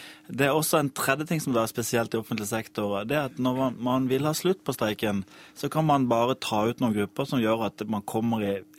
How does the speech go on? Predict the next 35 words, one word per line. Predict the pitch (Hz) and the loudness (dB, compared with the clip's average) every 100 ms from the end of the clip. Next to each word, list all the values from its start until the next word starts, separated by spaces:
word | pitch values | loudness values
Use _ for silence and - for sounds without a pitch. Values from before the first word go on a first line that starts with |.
| 113 | -6
i | 98 | -4
dette | 107 117 | -4 -4
situasjonen | 110 123 110 113 135 135 107 | -4 -6 -10 -6 -2 0 0
med | 104 | 0
liv | 110 104 101 | 0 0 -2
og | 98 | -4
helse. | 95 - 104 98 98 | -4 -4 -4 -6 -6
Og | 117 117 107 - - - | -2 0 -2 -12 -10 -4
det | 127 | 0
som | 165 | 0
ofte | 131 165 151 | 0 0 2
skjer, | 143 117 113 | 2 2 0
er | |
at | 113 | 0
man | 120 110 | -2 0
tar | 113 117 | 0 0
ut | - | 0
grupper | 110 101 120 | -4 -2 -4
som | 127 113 104 - - | -2 -2 -2 -10 -6
nesten | 117 127 127 - - - 165 | 0 0 0 -2 -4 -2 -2
truer | - 117 113 | 0 2 4
liv | 110 | 4
og | 104 107 | 2 0
helse, | - 107 | 0 -2
sånn | 101 123 117 | 0 0 -2
at, | - | 0
eh, | 113 110 101 - - - - 110 | 0 0 -2 -10 -18 -14 -4 2
regjeringen | 113 123 123 110 | 4 4 4 0
får | 117 104 110 | -2 -2 0
påskuddet | 110 - 120 110 107 - | -2 0 -2 2 0 0
til | 107 104 | 0 0
å, | 101 - 110 - 107 - - 110 | -2 -10 -20 -16 -16 -14 -14 -8
til | 117 113 | -4 -2
å | 107 98 | -4 -6
få | - | -2